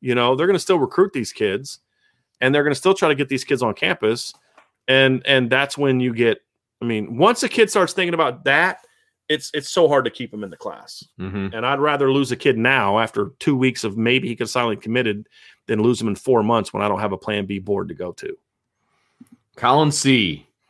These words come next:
Speaker 2: over under four commitments in July for twenty-two and twenty-three. So is that individually four for twenty-two, four for twenty-three?
Speaker 1: I think
Speaker 2: or,
Speaker 1: he
Speaker 2: like,
Speaker 1: means total.
Speaker 2: combined?
Speaker 1: He's
Speaker 2: Okay.
Speaker 1: total.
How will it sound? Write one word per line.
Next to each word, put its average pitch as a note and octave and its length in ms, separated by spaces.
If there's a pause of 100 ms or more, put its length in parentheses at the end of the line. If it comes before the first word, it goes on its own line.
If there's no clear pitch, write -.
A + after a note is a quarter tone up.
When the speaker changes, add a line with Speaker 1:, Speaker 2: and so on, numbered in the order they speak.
(200)
Speaker 2:
over C3+ 320
under A2+ 180
four A#2+ 260
commitments A#2 520
in G2 100
July G2 600
for F2+ 140
twenty-two G#2+ 760
and A2+ 460 (220)
twenty-three. E2+ 760 (840)
So C3 160
is C3+ 100
that C#3 220
individually D3+ 680
four C#3+ 260
for C#3 100
twenty-two, C#3 500
four C#3+ 220
for C#3 100
twenty-three? B2+ 600
Speaker 1:
I C3 40
think C#3 180
Speaker 2:
or, - 20
Speaker 1:
he C3+ 60
Speaker 2:
like, C3 60
Speaker 1:
means A#2 160
total. G#2 340
Speaker 2:
combined? F#2 280 (240)
Speaker 1:
He's A2 120
Speaker 2:
Okay. G2 120
Speaker 1:
total. F#2+ 420